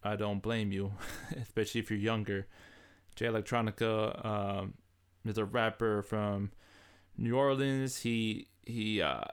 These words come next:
had a mixtape back in the day, and he, and, um,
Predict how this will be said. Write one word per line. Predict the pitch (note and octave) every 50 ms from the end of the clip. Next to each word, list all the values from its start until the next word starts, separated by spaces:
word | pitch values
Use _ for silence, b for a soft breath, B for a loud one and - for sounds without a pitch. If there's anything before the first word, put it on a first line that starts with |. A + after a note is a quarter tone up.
| - _ _ _ _ _ _ _ _ -
had | - C3 B2 A#2 A2
a | G#2
mixtape | A2 A#2 A#2+ - - - - A2+ A#2 A#2 A2
back | - G#2+ G#2+ G#2+ -
in | A2
the | G#2 G#2
day, | G2 G2 A2 A2 G#2+ G#2+ G#2+ G#2+ G#2+ G#2+
and | G#2 G2+ G#2
he, | G2 G2+ G2+ G2 G2 - - b b b b b b b b b -
and, | - - G2+ G2 G2 G2+ G2
um, | G#2 G2 G2 G2 G2 F#2+ F#2 F2 F2 E2+ E2 A#1 -